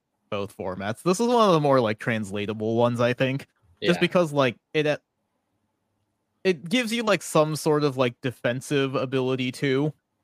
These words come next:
Speaker 1: In a sense.
Speaker 2: Yeah, that's true.
Speaker 1: Like,
Speaker 2: Um,
Speaker 1: not, not, like, the greatest, just because, like, it's only protecting your rear guards, but that's still, like, something, right?
Speaker 2: Mm-hmm. I mean, also, y-, like, if you do it in, uh,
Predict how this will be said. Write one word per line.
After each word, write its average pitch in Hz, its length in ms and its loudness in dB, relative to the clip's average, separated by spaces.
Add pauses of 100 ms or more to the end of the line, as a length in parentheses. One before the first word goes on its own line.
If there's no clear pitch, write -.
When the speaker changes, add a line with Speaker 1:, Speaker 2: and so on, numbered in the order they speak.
(1800)
Speaker 1:
In 151 220 0
a 139 100 4
sense. 143 420 -2
Speaker 2:
Yeah, 127 300 2 (220)
that's 101 180 -4
true. 139 240 2 (540)
Speaker 1:
Like, 135 220 0
Speaker 2:
Um, 113 200 0
Speaker 1:
not, 208 240 4 (300)
not, 208 100 4
like, 180 220 4
the 139 80 2
greatest, 120 480 0
just 120 160 -6
because, 104 360 -6
like, 98 380 -6 (100)
it's 127 160 -12
only 120 220 -4
protecting 117 420 -6
your 107 140 -6
rear 110 220 -4
guards, 127 240 -2
but 143 120 -4
that's 214 180 0
still, 392 180 0
like, 110 200 -2
something, 98 380 -8
right? 101 340 -6 (320)
Speaker 2:
Mm-hmm. 95 300 -12 (420)
I 139 100 4
mean, 170 120 8
also, 180 320 10
y-, 131 340 8
like, 127 400 4
if 127 160 0
you 135 140 2
do 127 180 4
it 123 140 4
in, 110 400 -6
uh, 98 480 -2